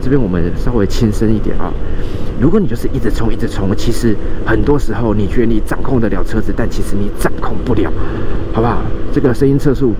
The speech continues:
不对啊，这样子除了听不清楚之外，我觉得公车的噪音也比我大吧。OK，好，这个台湾道路上的限制真的是越来越多哦，只能说大家自求多福啦。<laughs> 不管是噪音的限制或是速度的限制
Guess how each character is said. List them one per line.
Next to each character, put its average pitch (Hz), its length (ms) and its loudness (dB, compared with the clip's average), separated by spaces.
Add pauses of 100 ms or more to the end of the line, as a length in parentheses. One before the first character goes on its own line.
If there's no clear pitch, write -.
(520)
不 - 80 0
对 170 100 2
啊， 135 120 0
这 220 100 0
样 196 80 0
子 151 180 2 (1080)
除 - 80 2
了 196 60 2
听 226 180 0
不 233 100 -2
清 160 220 -2
楚 156 160 0
之 175 160 0
外， 190 120 0
我 143 120 2
觉 160 120 2
得 165 160 0 (280)
公 214 240 2
车 226 180 2
的 202 80 0
噪 208 220 -2
音 214 80 2
也 185 80 2
比 151 100 0
我 175 100 2
大 147 240 -2
吧。 110 220 -2 (520)
OK， 165 360 0 (320)
好， 139 220 0
这 147 100 0
个 196 140 2
台 170 180 0
湾 202 160 0 (220)
道 208 120 0
路 214 120 2
上 196 140 0
的 175 40 -2
限 202 220 0
制 185 100 0
真 180 140 0
的 170 40 2
是 175 120 2
越 185 140 2
来 147 40 0
越 160 180 2
多 147 160 0
哦， 123 240 0
只 113 60 2
能 139 100 4
说 160 80 -4
大 156 280 -2
家 160 40 2
自 - 140 0
求 131 160 0
多 143 180 0
福 127 140 -2
啦。 110 180 2 (260)
<laughs> - 300 0
不 170 60 0
管 143 140 2
是 170 100 0
噪 165 180 -2
音 160 60 0
的 151 80 2
限 147 260 0
制 151 120 0
或 160 120 0
是 160 120 0
速 165 160 0
度 151 100 -2
的 143 80 0
限 135 240 0
制 143 160 2